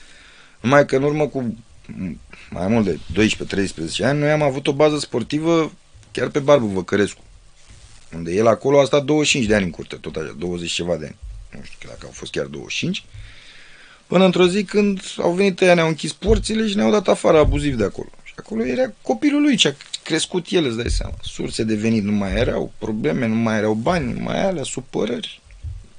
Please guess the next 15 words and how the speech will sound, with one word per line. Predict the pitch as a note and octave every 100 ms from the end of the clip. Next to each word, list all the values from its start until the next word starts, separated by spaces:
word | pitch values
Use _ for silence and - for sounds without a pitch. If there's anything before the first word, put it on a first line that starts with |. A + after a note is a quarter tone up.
| -
S-a | - D3+
retras, | D3+ C#3+ G3 G#3+
s-a | -
închis | C#3 D3+ C#3+ -
în | C3
el, | F3+
nu | B2+
era | B2+ B2+ A2
genul | A2 A#2
de | G2+
om | A2+
care | G#2 G2+ F#2+
să | G#2
se | G2 -
exteriorizeze. | G2 - F#2 G2 A2+ C3 A3+ F#3